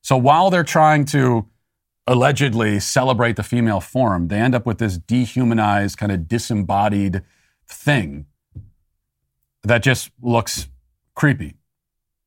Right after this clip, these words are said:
and, uh, and disgusting. And that's part of what we see in our culture now of, um, of, on one hand, the left, they're, everything is sexualized.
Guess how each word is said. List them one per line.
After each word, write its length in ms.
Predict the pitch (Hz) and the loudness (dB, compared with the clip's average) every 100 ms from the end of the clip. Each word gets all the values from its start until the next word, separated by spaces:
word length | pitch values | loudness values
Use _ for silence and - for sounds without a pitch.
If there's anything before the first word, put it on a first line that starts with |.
| _ - | _ -4
and, 300 | 107 101 95 | -2 0 0
uh, 140 | 95 98 | -2 -2
and 140 | 104 | -4
disgusting. 420 | 101 - 117 101 | -4 -2 -2 -2
And 60 | 92 | -2
that's 140 | 113 | -4
part 340 | - - 135 139 | -4 0 2 2
of 80 | 113 | 0
what 100 | 110 | -2
we 80 | |
see 220 | 107 - 127 | -4 -2 -2
in 60 | |
our 80 | 101 | -2
culture 360 | - 123 - 98 | -2 -2 0 0
now 280 | 95 90 - _ _ - - _ _ _ _ - - | 0 -2 -8 _ _ -20 -20 _ _ _ _ -18 -2
of, 260 | 110 104 104 | 0 2 2
um, 320 | 95 90 80 _ _ _ _ _ _ 110 | 0 -2 -6 _ _ _ _ _ _ 0
of, 420 | 101 95 82 - _ _ _ _ _ _ _ _ - | 0 0 -4 -12 _ _ _ _ _ _ _ _ 0
on 220 | 113 98 | 0 2
one 200 | 131 151 | 2 2
hand, 480 | 127 123 113 98 - | 0 2 2 -2 -4
the 140 | 95 | -4
left, 540 | 104 110 117 104 - - | 0 2 0 -2 -14 -16
they're, 480 | 95 104 104 101 98 _ _ _ _ _ _ _ _ - | -4 0 2 2 -2 _ _ _ _ _ _ _ _ 0
everything 420 | 127 139 127 139 | 2 2 2 0
is 100 | 107 | 0
sexualized. 840 | - 113 - 101 82 73 - - | -2 -4 -4 -6 -6 -6 -12 -20